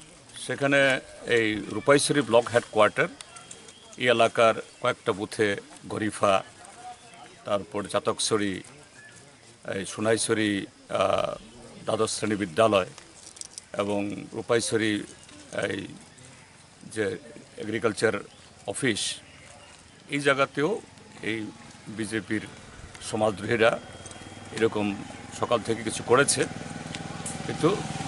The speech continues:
জনগণ চেষ্টা করছেন ঢোকার জন্য। এবং এখনও বিভিন্ন জায়গাতে এটা রয়েছে।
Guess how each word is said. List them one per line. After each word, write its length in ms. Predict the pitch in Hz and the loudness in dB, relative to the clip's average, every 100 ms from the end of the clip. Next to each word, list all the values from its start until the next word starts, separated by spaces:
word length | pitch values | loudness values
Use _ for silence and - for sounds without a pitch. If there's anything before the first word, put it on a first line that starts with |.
| - - | -6 2
জনগণ 320 | 131 143 160 | 6 8 8
চেষ্টা 300 | 160 151 156 | 8 6 6
করছেন 340 | 139 139 - 170 - - - - - - - - - | 6 6 6 2 2 -2 0 0 0 0 0 2 2
ঢোকার 280 | - 131 | 6 6
জন্য। 240 | - 120 117 - - - - - - - - - - - - | 6 4 4 4 2 0 2 2 2 2 2 2 2 0 4
এবং 240 | 113 120 113 | 6 6 6
এখনও 480 | 117 147 160 139 127 - - - - - - - - | 4 8 8 8 4 -6 -10 -10 -10 -10 -10 -10 -4
বিভিন্ন 240 | 120 131 | 0 6
জায়গাতে 400 | 120 117 117 120 | 6 8 6 2
এটা 160 | 110 113 | 2 4
রয়েছে। 460 | 107 131 - 117 | 8 8 6 2